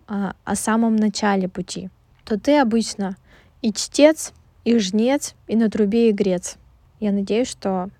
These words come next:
именно так эта поговорка и <laughs> произносится. Мы не будем проверять.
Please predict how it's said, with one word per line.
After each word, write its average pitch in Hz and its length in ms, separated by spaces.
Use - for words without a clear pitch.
именно 196 360
так 208 280
эта 196 180
поговорка 190 640
и 202 260
<laughs> - 380
произносится. 208 720
Мы 226 140
не 220 100
будем 185 260
проверять. 190 520